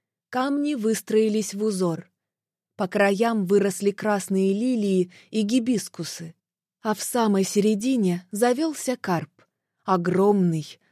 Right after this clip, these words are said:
нахальный, магический. Он выпрыгнул, глянул на меня и... подмигнул. «Шанхэй, это нормально?»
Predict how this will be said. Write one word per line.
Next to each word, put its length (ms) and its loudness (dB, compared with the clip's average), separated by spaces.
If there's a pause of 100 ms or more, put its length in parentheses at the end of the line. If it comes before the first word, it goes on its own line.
нахальный, 880 0 (280)
магический. 1040 -2 (480)
Он 240 2
выпрыгнул, 720 2 (280)
глянул 500 2
на 140 4
меня 440 2
и... 320 2 (420)
подмигнул. 760 2 (720)
«Шанхэй, 760 0 (220)
это 240 2
нормально?» 840 2